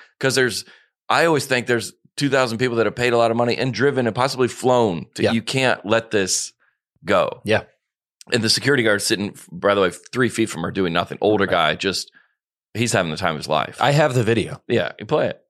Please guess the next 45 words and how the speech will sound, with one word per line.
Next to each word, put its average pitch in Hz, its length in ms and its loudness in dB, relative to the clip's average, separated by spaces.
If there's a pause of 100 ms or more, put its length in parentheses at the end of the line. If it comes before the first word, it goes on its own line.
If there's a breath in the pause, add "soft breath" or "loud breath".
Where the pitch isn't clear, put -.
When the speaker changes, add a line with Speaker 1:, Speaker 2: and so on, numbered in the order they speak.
(120)
Speaker 1:
No, 160 160 4
this 185 180 0
is 190 120 0
at, 175 100 0
no, 160 140 2
this 165 180 -4
is 147 100 -6
at 156 120 0
the 131 100 -2
end 131 100 0
of 127 40 -2
the 107 80 -6
show. 131 320 0 (200 soft breath)
This 135 120 -2
is 139 80 -4
not 139 160 0
when 127 80 -2
she, - 140 -4
this 151 100 -4
is 131 100 -6
the 107 60 -8
second 202 220 2
Speaker 2:
Oh, 240 160 4
Speaker 1:
time 123 80 2
Speaker 2:
this - 120 2
Speaker 1:
she - 60 0
comes 95 160 -2
up. - 240 -4 (120)
Speaker 2:
Got 156 220 0
it. - 240 -6
Speaker 1:
Yeah. - 80 -2
Speaker 2:
Okay. 113 240 0 (220 loud breath)
Speaker 1:
She - 160 -4
comes 147 260 -2
up 147 220 2
and 127 100 2
I 135 80 2
go, 110 340 0 (380 loud breath)
"Hey, 123 420 0
the 120 200 -2
security, 135 500 0
what 113 220 0
are 214 60 2
y'all 170 140 2
doing?" 135 440 -2